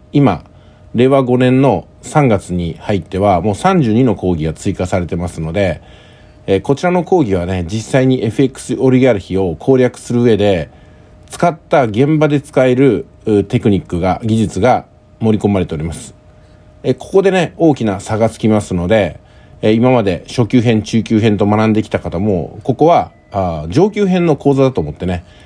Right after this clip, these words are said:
しっかりと確認して身につけていただきたいと思います。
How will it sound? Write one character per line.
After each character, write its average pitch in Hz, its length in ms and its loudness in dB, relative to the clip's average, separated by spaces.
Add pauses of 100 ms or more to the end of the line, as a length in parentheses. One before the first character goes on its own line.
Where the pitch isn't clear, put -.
(140)
し - 120 -18
っ - 20 -20
か 139 140 0
り 98 100 -2
と 98 400 -2
確 98 220 -4
認 92 140 0
し - 80 -8
て 101 180 2
身 98 120 -2
に 98 120 0
つ - 80 -16
け 87 100 -4
て 80 80 -6
い 78 100 -4
た 87 100 -4
だ 85 80 -4
き - 60 -18
た 85 120 -4
い 76 60 -6
と 73 100 -10
思 69 80 -8
い 78 40 -8
ま 92 80 -6
す。 - 160 -14